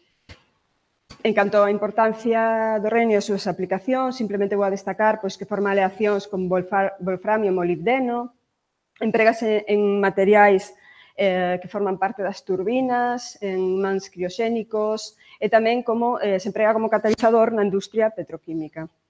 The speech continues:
No caso do francio,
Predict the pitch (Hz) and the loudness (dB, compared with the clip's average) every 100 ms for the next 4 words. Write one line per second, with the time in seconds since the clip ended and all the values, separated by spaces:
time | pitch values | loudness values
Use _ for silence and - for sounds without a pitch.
0 | _ _ _ _ _ _ _ _ _ _ | _ _ _ _ _ _ _ _ _ _
1 | - _ _ _ _ _ _ _ 226 226 | -20 _ _ _ _ _ _ _ -4 2
2 | 240 240 247 247 285 302 302 277 285 294 | 2 4 2 4 4 2 2 4 4 4